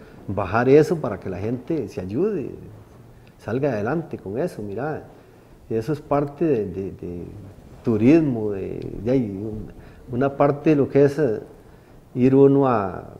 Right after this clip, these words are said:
a alguna parte de, del turismo y, y ahí no hay una parte donde tomarse un fresco o algo, una pulpería, un,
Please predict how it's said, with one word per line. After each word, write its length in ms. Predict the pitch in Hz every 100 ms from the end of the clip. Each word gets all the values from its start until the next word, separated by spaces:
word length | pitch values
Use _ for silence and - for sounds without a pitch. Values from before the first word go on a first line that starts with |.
| - -
a 100 | 95
alguna 420 | 98 101 113 127 123
parte 520 | 127 120 139 127 123
de, 380 | 120 123 120 113 -
del 280 | 117 113
turismo 520 | 110 127 120 120 123 107
y, 240 | 90 80
y 40 |
ahí 220 | 113 110 98
no 80 | 110
hay 160 | 120
una 320 | 120 120 117
parte 360 | 113 123 107 -
donde 140 | 107
tomarse 360 | 110 120 117 127
un 60 | 110
fresco 360 | 120 113 -
o 60 | 123
algo, 240 | 117 98
una 440 | 98 104 120 120 110
pulpería, 680 | 123 104 107 117 123 98
un, 340 | 90 104 113